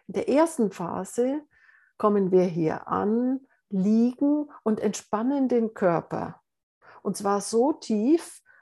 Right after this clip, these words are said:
dass er wie eine Hülle ist, wie eine Schale liegt er da, so als ob er überhaupt nichts mit dir zu tun hat. In der zweiten Phase entspannen wir den Atem, in der dritten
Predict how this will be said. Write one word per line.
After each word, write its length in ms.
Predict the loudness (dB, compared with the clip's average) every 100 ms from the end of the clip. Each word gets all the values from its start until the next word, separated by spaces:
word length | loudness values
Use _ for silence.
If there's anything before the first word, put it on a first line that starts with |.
| _
dass 220 | -4 0
er 180 | 0 2
wie 200 | 2 2
eine 440 | 2 2 4 2 -2 _ -2
Hülle 460 | 4 8 8 6
ist, 440 | 2 -6 -10 -14 -6
wie 160 | -2
eine 240 | 0 0 -2
Schale 600 | -4 -2 2 4 6 6
liegt 380 | 4 0 -4 -2
er 140 | -2
da, 320 | 0 0 0
so 180 | 0 2
als 180 | 2 2
ob 180 | -2 2
er 200 | 2 0 -8 _
überhaupt 560 | 2 2 0 -2 -4 -2
nichts 280 | -4 -4 -6
mit 180 | -2
dir 160 | 0 0
zu 140 | -4
tun 420 | -10 -4 -4 -4 -8
hat. 320 | -12 -14 _ _ _ _ _ _ _ _ _ _
In 120 | -2
der 140 | 0 0
zweiten 420 | 2 2 4 -2
Phase 640 | -2 -6 -6 -4 -4 -4 -8 _
entspannen 720 | -12 -12 -2 0 2 0 -2
wir 220 | 0 0
den 260 | 0 -2 -4
Atem, 720 | -8 -8 -10 -8 -6 -6 -10 _ _ _ _ _ _ _
in 120 | -8
der 140 | -8 -10
dritten 680 | -4 0 0 -2 -6 -8